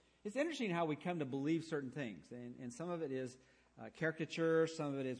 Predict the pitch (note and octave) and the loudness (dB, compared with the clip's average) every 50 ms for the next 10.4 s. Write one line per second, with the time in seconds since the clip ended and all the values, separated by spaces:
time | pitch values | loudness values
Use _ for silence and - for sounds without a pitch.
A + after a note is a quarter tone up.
0 | A#2+ B2 B2+ C3+ D3+ D3+ C#3+ C3 D3 C#3+ C3 C3+ C3 C#3+ C#3+ C3 B2+ B2+ C#3 D3 | -6 -8 -6 -6 -4 -4 -4 -4 -4 -4 -2 0 0 0 2 2 0 2 2 4
1 | D#3 D3+ D#3 D#3 D3+ D3+ D3 C#3+ B2+ C3 C#3 C3+ - C3+ C3+ C3 B2 D3 C#3+ B2+ | 4 4 4 4 4 4 2 2 0 0 -2 -2 -2 -4 -4 -4 -2 -2 0 0
2 | B2+ C3+ C#3 C#3+ - - D3 C3+ C3+ C3 A#2+ - - - - B2 A#2+ A#2 A2+ A#2 | 2 2 0 0 -2 -4 -4 -4 -4 -4 -6 -10 -16 -16 -12 -8 -6 -4 -4 -2
3 | A#2+ C3 C#3 C#3 C#3+ C#3 C3 C3 C3+ C3+ B2 A2 A2 A2 A2 A#2+ B2+ C3+ C3+ C3+ | -2 -2 -2 -2 -2 -2 -2 -2 -2 -4 -4 -6 -6 -6 -4 -2 0 0 0 0
4 | A#2+ A#2 A#2 A#2+ A#2+ - B2+ A#2+ B2 B2 A#2+ A#2+ A#2+ A#2+ - - - - _ - | -2 -4 -4 -6 -6 -8 -8 -6 -4 -2 -2 -2 -4 -6 -14 -20 -20 -20 _ -12
5 | C3 B2 B2 B2 B2 A#2+ A#2 A#2 A#2 A2+ - - C#3+ C#3 B2+ B2+ A#2+ - D3+ C3+ | -8 -6 -4 -2 -2 0 -2 -2 -4 -6 -8 -8 -6 -6 -4 -6 -6 -6 -6 -6
6 | B2+ B2 B2 A#2+ A#2+ A#2+ - - - - - C3+ A#2+ C3+ C3 A#2 A#2 A#2 G#2+ - | -4 -4 -4 -4 -6 -6 -10 -16 -18 -12 -12 -10 -6 -6 -6 -6 -6 -8 -10 -6
7 | - D3+ D3+ D3+ C#3 A2 A2+ A2 A2 G#2 G#2+ A#2+ A#2 A2+ A2 - - _ _ - | -4 0 0 0 0 -2 -6 -8 -8 -6 -4 -4 -2 -4 -6 -8 -14 _ _ -8
8 | A#2+ A2+ A2+ - - C#3+ C3+ C3 - - C#3 C3+ B2+ A#2 A2 G#2+ A2+ A#2 A#2+ A#2+ | -6 -6 -6 -6 -6 -6 -6 -6 -6 -8 -6 -6 -6 -6 -6 -6 -6 -4 -4 -4
9 | A#2+ A#2 A2 G2+ A#2+ B2 B2 - - G2+ F#2+ - - - - - - _ - E3 | -4 -4 -4 -4 -4 -4 -4 -6 -10 -14 -14 -14 -20 -20 -20 -20 -18 _ -8 -8
10 | G#3 - - A#3 F3 D3 B2 | -6 -2 0 0 2 0 0